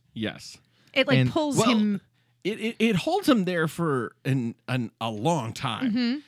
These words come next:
Speaker 1: because it keeps going back to Fritz Weaver, who's like, "Ha, ha."
Speaker 2: Mm-hmm.
Speaker 1: And then, uh, Mike the janitor is like, "Ha, ha."
Speaker 2: Yeah.
Speaker 1: And, but his arm is just the only thing that's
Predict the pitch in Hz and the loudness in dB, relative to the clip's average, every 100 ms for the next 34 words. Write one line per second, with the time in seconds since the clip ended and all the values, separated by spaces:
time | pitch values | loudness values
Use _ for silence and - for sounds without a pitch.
0 | _ - 135 143 143 - 180 - 160 135 | _ -4 -2 0 -2 -2 -4 -2 -2 -2
1 | 123 - - 143 123 127 120 107 107 135 | -4 -4 -4 -4 -2 -2 0 -2 -2 0
2 | 110 - - 107 92 - - _ _ _ | -2 -4 -12 -8 -8 -8 -16 _ _ _
3 | - - 277 320 302 269 196 151 240 233 | -6 6 10 10 6 2 -2 -2 0 2
4 | 294 247 190 139 - - - 127 135 135 | 4 2 0 -4 -8 -16 -6 -2 0 0
5 | 127 117 110 - 117 101 95 101 123 139 | 0 -2 -4 -4 -4 -2 -2 -2 -2 -2
6 | 131 127 123 117 113 107 107 110 - 247 | -2 -2 -2 -2 -2 -4 -4 -6 -4 -2
7 | 220 180 147 135 110 226 185 131 135 117 | 0 0 -2 -4 -4 -4 -4 -6 -8 -10
8 | - 196 185 - 139 180 208 175 - 233 | -8 -4 -4 -2 -4 0 0 0 0 0
9 | 247 202 147 160 147 160 - 165 156 151 | 2 0 0 -2 -4 -6 -4 -2 0 -2
10 | - 156 139 123 - | -2 -2 -2 -4 -8